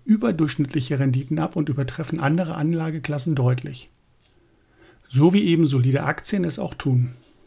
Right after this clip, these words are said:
Langfristig gesehen werden Edelmetalle ihren Wert mit Sicherheit viel besser behalten als Geldwerte,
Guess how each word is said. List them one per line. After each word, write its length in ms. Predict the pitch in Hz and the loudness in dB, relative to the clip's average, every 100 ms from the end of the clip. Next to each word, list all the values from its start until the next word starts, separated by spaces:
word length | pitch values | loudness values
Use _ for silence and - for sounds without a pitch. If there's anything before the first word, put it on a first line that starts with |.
| _ _ _ _ _ _ _ _ _ _ _ _ _ _ - _ _ - | _ _ _ _ _ _ _ _ _ _ _ _ _ _ -20 _ _ -2
Langfristig 560 | 123 156 190 208 214 - | 2 2 2 0 -2 -2
gesehen 280 | 170 170 | 2 2
werden 260 | 147 135 131 | 2 2 2
Edelmetalle 640 | 156 196 175 160 160 156 | 2 0 -2 -2 -4 -4
ihren 320 | 156 131 123 | 0 2 4
Wert 240 | 120 147 - | 4 0 0
mit 160 | 127 | -2
Sicherheit 400 | - 165 170 143 | -2 -4 -2 -2
viel 240 | 127 196 190 | -2 -2 0
besser 300 | 156 151 139 | 0 -2 -4
behalten 420 | 120 127 139 160 | -4 -4 -4 -2
als 220 | 147 123 | -2 -2
Geldwerte, 680 | - 131 127 - 123 - | 2 2 0 -6 -10 -12